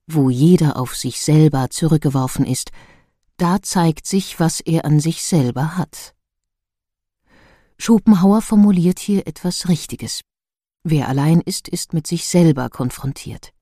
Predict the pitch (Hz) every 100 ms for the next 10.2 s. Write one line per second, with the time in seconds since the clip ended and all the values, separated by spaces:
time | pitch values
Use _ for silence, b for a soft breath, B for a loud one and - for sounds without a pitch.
0 | _ _ B B B - 196 214 - -
1 | 180 - 165 - 165 147 151 156 - 202
2 | - - 120 - - _ _ _ B B
3 | 156 170 165 139 135 - 165 170 151 143
4 | - 151 165 185 - 202 175 170 185 -
5 | 170 147 135 131 139 156 - - - -
6 | _ _ _ B B B B 196 190 196
7 | 185 190 - 165 156 - 175 - 220 214
8 | 151 127 120 131 127 123 143 143 139 131
9 | 131 156 165 196 190 - 120 110 123 104
10 | - 98